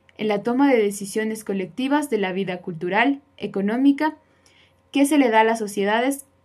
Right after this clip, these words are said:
que pertenecen. Como consecuencia, existe la carencia de derechos, acceso a los servicios básicos como la educación, salud, protección, etcétera. Eso hace que el ideal democrático se vea afectado,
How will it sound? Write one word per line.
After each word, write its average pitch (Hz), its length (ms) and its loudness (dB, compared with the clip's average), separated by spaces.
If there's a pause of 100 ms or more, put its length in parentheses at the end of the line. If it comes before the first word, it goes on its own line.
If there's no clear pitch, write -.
(260)
que 214 140 -4
pertenecen. 185 600 -8 (560)
Como 349 280 0
consecuencia, 240 840 0
existe 247 440 -4
la 247 140 0
carencia 220 380 -2
de 196 120 0
derechos, 202 600 -4 (560)
acceso 254 380 -2
a 294 60 4
los 240 140 0
servicios 202 460 -4
básicos 285 580 -2
como 208 320 -4
la 196 100 0
educación, 202 680 -6 (260)
salud, 220 500 0 (360)
protección, 220 680 0 (280)
etcétera. - 640 -4 (640)
Eso 294 240 0
hace 285 260 2
que 262 80 -2
el 208 100 0
ideal 202 300 0
democrático 214 840 -4
se 233 200 -4
vea 220 160 2
afectado, 214 540 -2